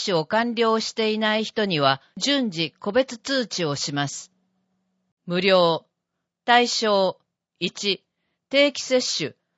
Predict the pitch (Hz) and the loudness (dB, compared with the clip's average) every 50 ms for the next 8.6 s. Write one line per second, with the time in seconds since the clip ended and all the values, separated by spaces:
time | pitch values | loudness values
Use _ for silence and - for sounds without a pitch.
0 | _ _ _ _ - - 262 277 277 277 277 277 262 269 262 262 254 262 269 262 | _ _ _ _ 0 4 6 6 8 6 4 2 2 2 2 2 2 2 0 0
1 | 262 254 254 254 254 - 254 247 240 240 - 262 247 233 208 - 175 160 156 143 | 0 0 -2 -2 0 2 2 4 2 2 2 2 2 2 2 0 0 0 0 0
2 | - 156 143 139 139 139 - _ _ _ _ _ _ - 262 269 285 277 269 262 | 0 0 0 0 0 -2 -4 _ _ _ _ _ _ 2 4 6 6 4 4 2
3 | 269 262 254 247 247 233 - - 233 240 233 233 240 226 - 226 220 214 214 208 | 2 4 4 4 2 0 -4 -6 -4 -2 -2 -2 -2 -2 -2 -2 0 0 -2 -2
4 | - 220 202 180 165 - - 143 135 127 123 107 - - _ _ _ _ _ _ | -2 -2 0 0 -2 -4 -4 -4 -4 -4 -4 -6 -10 -14 _ _ _ _ _ _
5 | _ _ _ _ _ _ - 147 - 247 277 294 302 294 294 285 - 247 220 196 | _ _ _ _ _ _ -16 -8 -4 -2 0 0 0 0 -2 0 2 2 2 2
6 | 175 - 180 165 175 175 170 165 156 160 165 156 151 147 147 - 156 147 - - | 2 0 -2 0 0 0 0 0 -2 -4 -4 -4 -6 -6 -6 -6 -8 -10 -10 -8
7 | - 214 190 170 165 156 175 208 208 202 175 165 151 143 147 143 - - 185 196 | -6 -4 -4 -4 -4 -4 -4 -4 -4 -4 -4 -4 -4 -4 -4 -6 -6 -6 -4 -4
8 | 220 208 - - - 214 196 180 170 175 - | -4 -6 -6 -4 0 2 2 4 4 2 0